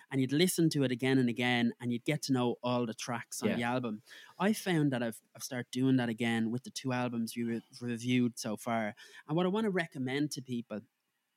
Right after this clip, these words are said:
Speaker 1: is we, when, when we're, uh, look, listening to these albums, um, ourselves,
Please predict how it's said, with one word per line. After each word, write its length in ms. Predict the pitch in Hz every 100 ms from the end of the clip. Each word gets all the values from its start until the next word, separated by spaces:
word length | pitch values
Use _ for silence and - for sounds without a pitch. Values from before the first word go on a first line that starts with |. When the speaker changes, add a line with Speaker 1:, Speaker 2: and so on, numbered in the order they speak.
| _ -
Speaker 1:
is 480 | 143 139 123 113 - - - - _ _ _ -
we, 220 | 147 196
when, 280 | - 170 185
when 220 | 185 214
we're, 340 | 214 185 151 139
uh, 360 | 131 120 110 - - - - _ -
look, 280 | 127 151 -
listening 460 | 131 131 160 175 156
to 60 | 127
these 220 | 131 131
albums, 600 | 131 131 117 107 - - _ _ 120
um, 360 | 113 107 101 -
ourselves, 640 | 117 147 139 127 82 -